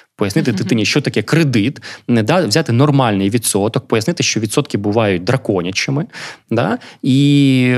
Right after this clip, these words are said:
Speaker 1: дитина має теж цьому вчитися. Тому що, на превеликий жаль, ця кредитна, м, е, складова фінансової культури, вона в Україні, в принципі, дуже низька. Е,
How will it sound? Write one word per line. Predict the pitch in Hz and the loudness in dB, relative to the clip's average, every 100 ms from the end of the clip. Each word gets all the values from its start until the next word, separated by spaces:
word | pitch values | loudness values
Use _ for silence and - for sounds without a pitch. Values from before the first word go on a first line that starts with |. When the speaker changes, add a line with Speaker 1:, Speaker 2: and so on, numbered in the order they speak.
| 123 | 0
Speaker 1:
дитина | 117 127 180 151 | -2 0 2 2
має | 139 139 | 2 2
теж | 160 147 | 0 -2
цьому | - 131 | 0 0
вчитися. | 127 - - - - 147 139 _ _ _ | 0 -2 -4 -4 -4 -4 -8 _ _ _
Тому | 107 98 113 | -4 0 0
що, | 110 - 101 98 98 | -2 -2 -2 0 -2
на | 101 | -2
превеликий | - 104 131 185 147 | -2 0 0 0 -2
жаль, | 123 110 | 0 0
ця | 101 104 | -2 -4
кредитна, | - 113 120 113 101 90 92 95 95 98 95 - - - 101 | -4 -2 -2 -2 -2 -2 -2 -4 -2 -4 -4 -10 -14 -8 -2
м, | 101 98 | 0 0
е, | 95 95 95 95 95 101 - - 110 | -2 -2 -2 -4 -4 -6 -6 -6 -6
складова | 107 - 120 117 113 95 | -6 -2 0 0 0 -2
фінансової | - 107 98 - 117 | -2 -2 -2 -2 -4
культури, | 110 131 208 240 165 123 | -2 -2 0 0 0 -2
вона | 104 120 135 | -2 0 0
в | 117 | 0
Україні, | 120 127 139 127 | 0 0 2 2
в | - | -2
принципі, | - 131 147 - 110 95 | -4 0 0 0 -4 -2
дуже | 98 - | -2 -2
низька. | - - - - 135 - - - - - | -4 -4 -4 -6 -8 -18 -20 -20 -12 -2
Е, | 101 107 104 101 98 98 101 | 0 0 0 0 -2 -2 -4